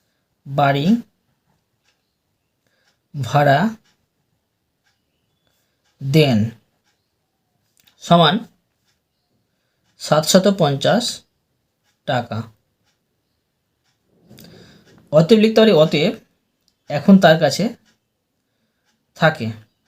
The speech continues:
এখন তার কাছে থাকে সমান চব্বিশ হাজার সাতশত পঞ্চাশ থেকে বিয়োগ করতে হবে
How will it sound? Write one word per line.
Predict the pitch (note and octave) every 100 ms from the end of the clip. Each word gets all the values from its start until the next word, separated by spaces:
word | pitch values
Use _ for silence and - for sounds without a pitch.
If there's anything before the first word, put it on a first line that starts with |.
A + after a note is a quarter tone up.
| _ _
এখন | D3 D#3+ D3 D#3+ B3 - _ _ _ _ _ _ _ _ _ _ _ _ _ _ _ _ _ _ _
তার | D#3 C#3 C#3 A3 - _ _ _ _ _ _ _ _ _ _ _ _ _
কাছে | D3 C#3 - D3+ A3+ A#3 _ _ _ _ _ _ _ _ _ _ _ _ _ _ _ _ _ _ _ _ -
থাকে | C#3+ C#3 C3+ A3+ - _ _ _ _ _ _ _
সমান | - E3 D3+ G#3+ - _ _ _ _ _ _ _ D#3
চব্বিশ | D#3+ G#3 G#3+
হাজার | F#3+ D#3+ F#3+
সাতশত | C#3+ C3+ - E3 D#3+
পঞ্চাশ | C3 C3 C3 E3 A3 - _ _ _ _ _ _ _ _ _ _ -
থেকে | D#3 E3+
বিয়োগ | D#3 E3 E3+
করতে | E3+ E3
হবে | C3+